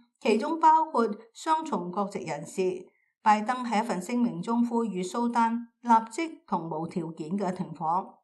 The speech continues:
不過，根據《華爾街日報》報道，一啲美國公民正在尋求私人安保公司嘅幫助。一家私人安保公司嘅首席執行官巴克納話，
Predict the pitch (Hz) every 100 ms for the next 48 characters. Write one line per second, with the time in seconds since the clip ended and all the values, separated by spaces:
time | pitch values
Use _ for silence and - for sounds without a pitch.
0 | _ _ _ 254 247 226 214 214 214 262
1 | 247 214 196 170 175 185 247 202 190 185
2 | 196 190 190 185 185 - _ _ 254 247
3 | 254 208 196 202 - 240 226 156 160 -
4 | 240 233 196 196 196 180 190 175 175 -
5 | 285 208 170 - - 294 285 175 233 240
6 | 240 254 240 196 208 226 220 196 190 196
7 | - _ - 240 247 247 - 247 196 165
8 | 202 226 202 190 226 233 233 240 202 202
9 | 190 202 185 226 - 165 165 - 233 233
10 | 240 - _ - 277 277 285 269 233 190
11 | 185 180 185 196